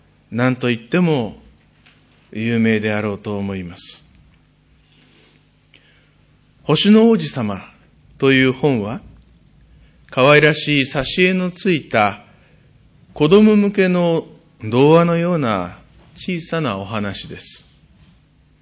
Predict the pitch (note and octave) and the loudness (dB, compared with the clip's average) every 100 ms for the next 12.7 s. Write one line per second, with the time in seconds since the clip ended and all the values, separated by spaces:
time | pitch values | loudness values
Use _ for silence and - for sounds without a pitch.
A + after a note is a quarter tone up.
0 | _ _ _ _ _ _ _ _ _ _ | _ _ _ _ _ _ _ _ _ _
1 | G2+ F#2+ B2+ C#3 D3 D3 D3 C#3 C#3+ C3+ | -14 -8 -2 2 2 0 0 -2 0 -2
2 | A2+ A2+ B2 D3+ A#2+ D#2 _ _ _ _ | -2 -2 -4 -6 -8 -10 _ _ _ _
3 | C3+ D#3 C#3+ B2+ E3 D3 G#2+ E2+ - - | -4 -2 -2 -4 -4 -2 -2 -4 -12 -6
4 | A#2+ A#2+ A2 G#2+ G#2+ G2 F#2 A2 - G2+ | 0 2 2 -2 -6 -6 -6 -8 -8 -10
5 | - G2+ D3 - - - _ _ _ _ | -10 -12 -14 -14 -20 -20 _ _ _ _
6 | _ _ _ _ _ _ _ _ C3+ C#3 | _ _ _ _ _ _ _ _ 2 6
7 | C#3+ C#3+ D3+ E3+ F3+ - C3+ C3 A#2 A2+ | 6 4 -2 0 0 0 0 2 2 0
8 | A2 - _ _ _ _ _ _ _ - | -2 -16 _ _ _ _ _ _ _ 0
9 | D3 E3+ G3 G3+ F3+ D3 B2+ A#2 G#2+ - | 2 4 2 0 0 0 0 0 -4 -8
10 | - - A2 - - A2+ G2+ _ - C#3 | -16 0 2 2 -2 -6 -8 _ -4 -4
11 | C3 D3 C#3 C#3 E3 F3+ F3 E3 - D#3+ | 2 2 2 -2 -4 -4 -6 -8 -6 -2
12 | D3+ D3 D3 C#3 C3+ A#2+ A2+ | -2 -2 -4 -6 -8 -10 -10